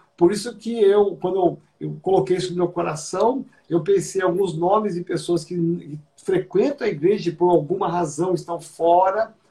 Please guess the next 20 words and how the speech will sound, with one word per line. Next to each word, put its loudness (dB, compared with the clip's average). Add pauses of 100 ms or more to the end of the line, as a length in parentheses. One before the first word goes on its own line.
(120)
né, -4 (300)
da, 0
das -6
células, -2
tiveram 0
algumas 0
dificuldades, 0 (280)
e -2
alguns 0
que -6 (180)
estavam -2
meio 2
afastados. -6 (460)
Eu -4
fiz -4
um -2
contato -2
com -6
eles, 0
marquei -2